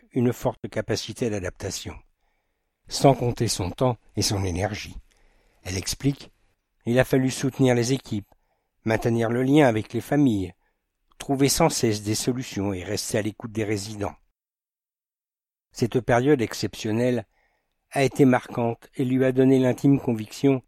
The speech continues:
que sa place était là, qu'il fallait œuvrer pour cette génération,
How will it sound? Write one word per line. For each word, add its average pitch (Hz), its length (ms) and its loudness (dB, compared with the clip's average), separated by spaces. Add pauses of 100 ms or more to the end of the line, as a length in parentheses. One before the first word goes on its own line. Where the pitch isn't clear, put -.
(120)
que 127 120 0
sa 123 200 -2
place 127 480 -2
était 117 280 -2
là, 92 240 -8 (600)
qu'il 117 200 -4
fallait 131 300 4
œuvrer 120 380 2
pour - 200 -10
cette 104 200 -6
génération, 110 680 -2